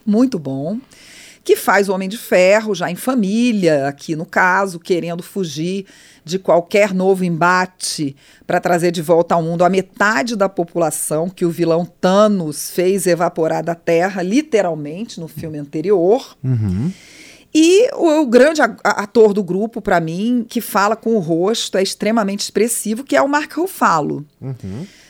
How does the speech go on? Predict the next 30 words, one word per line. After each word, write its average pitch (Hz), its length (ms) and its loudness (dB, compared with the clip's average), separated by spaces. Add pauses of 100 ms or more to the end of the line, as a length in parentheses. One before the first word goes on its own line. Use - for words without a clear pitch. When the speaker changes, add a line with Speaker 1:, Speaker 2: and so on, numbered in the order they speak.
Speaker 1:
Né, 190 300 2
de 202 140 -4
quem 214 160 -2
eu 208 100 4
gosto 190 300 2
há 190 80 -2
muito 240 200 -2
tempo. 208 560 0
Esse 214 220 6
eu 202 60 2
tive 196 200 -6
o 196 60 -2
prazer 180 320 0
de 175 80 -8
ver 180 140 -2
no 180 80 -4
teatro, 175 560 -2
na 160 120 -4
Broadway, 156 600 0
em 147 60 -6
Nova 151 280 -4
York, 165 420 -2
e - 20 -14
cumprimentar 165 720 -8
no 165 40 -12
final. 175 720 0 (720)
É, 170 1000 4
acho 254 420 2
que 269 160 -6
um, 294 340 -4